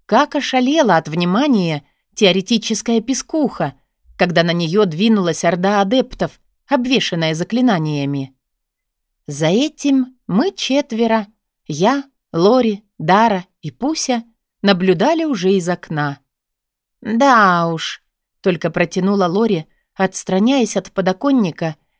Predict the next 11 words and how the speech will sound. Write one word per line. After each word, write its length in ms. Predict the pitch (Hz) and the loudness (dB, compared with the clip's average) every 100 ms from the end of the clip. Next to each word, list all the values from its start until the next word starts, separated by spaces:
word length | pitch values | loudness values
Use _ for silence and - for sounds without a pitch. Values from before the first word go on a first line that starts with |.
| _ | _
и 100 | 202 | 2
оглядывая 560 | 196 175 190 180 175 180 | 2 4 0 0 0 -2
взглядом 540 | 165 175 214 226 175 | -4 -2 0 0 0
меня, 440 | 160 170 202 277 277 _ _ - | -2 -2 0 0 -4 _ _ -4
химеру 460 | 185 175 226 196 | -2 2 2 0
и 80 | 160 | -2
некромантку. 920 | 180 190 269 277 180 143 - - 139 - _ _ _ _ _ _ | -4 -4 0 2 2 -2 -8 -8 -8 -8 _ _ _ _ _ _
«Втягивая 640 | - 220 240 277 226 202 180 | -6 0 2 2 4 4 4
в 80 | |
окно 280 | 202 233 233 | 2 2 0
переноску, 800 | 214 202 196 208 208 - 208 156 | 2 2 4 2 0 -2 -4 -4